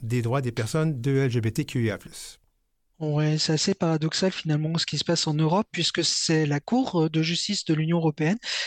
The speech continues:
Speaker 2: qui a rendu, euh, mardi vingt-cinq novembre un arrêt très important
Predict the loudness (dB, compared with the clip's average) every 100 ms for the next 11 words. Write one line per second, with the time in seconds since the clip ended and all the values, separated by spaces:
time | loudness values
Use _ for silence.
0 | -4 0 2 2 2 2 2 2 -2 -6
1 | -6 0 0 0 -4 0 0 0 -2 0
2 | 2 2 2 0 0 0 0 0 0 0
3 | 0 0 -2 -2